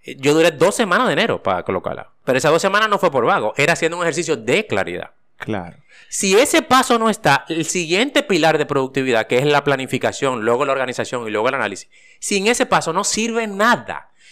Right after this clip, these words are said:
Speaker 1: Porque yo no hago nada con hacerte productivo, en teoría, con comillas, que estoy levantando la mano aquí. <laughs> Yo no hago nada con hacerte muy organizado y que tú hagas todo lo que te trazaste si cuando tú estés avanzando no eres feliz pleno.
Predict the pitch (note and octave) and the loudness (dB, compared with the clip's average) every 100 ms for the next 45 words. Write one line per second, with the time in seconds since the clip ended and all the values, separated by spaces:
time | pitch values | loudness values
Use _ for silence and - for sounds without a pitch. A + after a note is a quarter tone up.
0 | - F#3+ F#3 A3 C4+ D4+ C4+ A3 G3+ E3+ | -6 -4 -2 0 0 2 0 2 4 2
1 | E3+ E3 D#3+ F#3+ A#3+ G#3+ F#3+ D#3 - _ | 0 -4 -2 0 0 2 2 0 -6 _
2 | - B3+ A3 C#3+ D#3 E3+ C#3 C#3 A#2+ D3 | -2 2 2 2 2 2 -2 2 4 4
3 | D#3+ C3+ B2 A2+ A#2 C#3+ B2+ A#2 G#2 A2+ | 4 2 -2 0 0 0 0 0 0 0
4 | B2 C3 C3+ C3+ C3+ C#3+ D#3+ C#3+ - E3 | 0 0 -2 0 0 0 0 -4 -4 -4
5 | - - - - - C#3+ F3+ A3 A#3 G#3 | -4 -8 -20 -20 -16 -2 2 4 4 2
6 | F#3 E3+ D#3 F#3 G3 F#3 G#3 G#3+ G3 D3+ | 2 0 0 0 0 0 0 0 2 0
7 | D3 C#3+ D3 E3+ G#3 F#3 F3+ F3+ F#3 - | 2 2 2 2 2 0 0 0 0 2
8 | B2+ C3 D3 C#3+ C#3+ C#3 D3+ E3+ E3 D#3 | 0 0 -6 -2 -2 0 0 2 2 0
9 | C#3 B2+ A#2+ A2 G#2 F#2+ B2+ C3 | 0 0 0 0 -4 -4 -8 -10